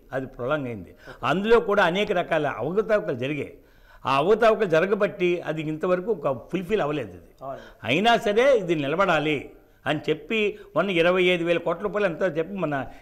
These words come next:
Speaker 1: ఎస్టిమేషన్ ఇచ్చి పంపించారు.
Speaker 2: ఎస్.
Speaker 1: ఇస్తానన్నారు.
Speaker 2: ఎస్.
Speaker 1: మాకు నలభై ఏడు వేల కోట్ల రూపాయలు కావాలని చెప్పి వీళ్ళు అడిగారు.
Speaker 2: ఓకే.
Speaker 1: సరే, అడగడానికి ఏముంది, ఎంతైనా అడుగుతారు. కానీ ఒకటి మాత్రం గమనించాలి మనం, ఏంటంటే this is the national project.
Speaker 2: ఎస్.
Speaker 1: నీకు ఇరవై కో-, ఇరవై వేల కోట్లు ఇచ్చారో, ముప్పై వేల కోట్లు ఇచ్చారో,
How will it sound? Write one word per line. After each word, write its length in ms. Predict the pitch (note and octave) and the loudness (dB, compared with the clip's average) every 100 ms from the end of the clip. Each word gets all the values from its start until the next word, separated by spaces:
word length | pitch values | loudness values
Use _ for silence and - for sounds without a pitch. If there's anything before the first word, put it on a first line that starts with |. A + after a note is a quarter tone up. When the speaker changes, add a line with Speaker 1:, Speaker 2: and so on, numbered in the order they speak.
| - | -6
Speaker 1:
ఎస్టిమేషన్ 420 | D3 E3+ F#3 F3+ | -6 -4 -4 -4
ఇచ్చి 100 | E3+ | -10
పంపించారు. 640 | - C3+ C#3 B2+ G2+ - | -6 -6 -4 -6 -10 -14
Speaker 2:
ఎస్. 120 | C3+ - - | -18 -18 -12
Speaker 1:
ఇస్తానన్నారు. 600 | D3+ - F#3 D3 D3 A2+ - C#3+ | -8 2 2 2 -2 -4 -8 -4
Speaker 2:
ఎస్. 100 | D#3 | 0
Speaker 1:
మాకు 160 | F3+ | 2
నలభై 320 | E3 D3 E3 | 2 0 2
ఏడు 220 | F3 F3+ E3+ | 4 4 4
వేల 120 | D#3+ | 0
కోట్ల 300 | D#3+ F3 F#3+ | 2 -2 0
రూపాయలు 280 | F3+ E3+ D#3+ | -2 -2 -2
కావాలని 420 | D3 D3+ D#3 C3+ | -2 0 -2 -6
చెప్పి 420 | C#3 - A3+ - - - | -8 -6 -8 -8 -12 -4
వీళ్ళు 220 | D3 B2+ | -2 -2
అడిగారు. 460 | C3+ C3+ F#2 - C#3 | -2 -2 -4 -12 -16
Speaker 2:
ఓకే. 180 | - - - - - | -16 -20 -20 -8 0
Speaker 1:
సరే, 180 | A3+ E3 | 0 2
అడగడానికి 640 | B2+ F3+ A#3+ B3+ B3+ A#3+ | -2 2 4 4 2 4
ఏముంది, 340 | A#3+ B3+ A#3+ B3 | 6 6 2 2
ఎంతైనా 360 | F#3+ A#3 A#3 | 2 4 2
అడుగుతారు. 320 | A3 G#3+ G3+ | 2 2 0
కానీ 320 | D3 D#3+ A#3+ D4 | 0 0 0 2
ఒకటి 220 | F#3+ A3 | 0 2
మాత్రం 240 | A#3+ A#3+ | 0 2
గమనించాలి 440 | G#3 G3 C#3+ B2+ G2 | 0 0 -4 -6 -8
మనం, 160 | F#2 E2+ C3 | -14 -14 -10
ఏంటంటే 600 | G3 G3+ F#3+ C4 C#4 - _ _ _ _ - - | -6 -6 -4 -6 -6 -20 _ _ _ _ -18 -12
this 180 | C3+ A3+ | -8 -6
is 80 | A3+ | -4
the 140 | C4 | -4
national 440 | G#3 E3 F3 B3+ | -2 -2 0 -4
project. 680 | B3 F3+ C#3+ - - - - | 0 -2 -2 -8 -16 -20 -14
Speaker 2:
ఎస్. 440 | D3+ D3+ - - C3 | -12 -14 -20 -12 -8
Speaker 1:
నీకు 140 | C#3 | -2
ఇరవై 300 | C3 D#3 F#3+ | 0 2 2
కో-, 220 | F#3+ G3 | 2 2
ఇరవై 240 | F3+ D3 F#3 | 4 4 4
వేల 180 | G3 | 2
కోట్లు 240 | G3+ G3+ F#3 | 2 0 -2
ఇచ్చారో, 280 | - G3 A3 | -2 0 0
ముప్పై 280 | E3+ - | -2 0
వేల 760 | G#3 F#3+ F#3+ G#3+ C4 F3+ F#3 A3+ | 0 0 -2 -2 -2 2 4 4
కోట్లు 260 | G#3+ G#3 G3 | 4 0 -2
ఇచ్చారో, 280 | - F#3 | -4 -4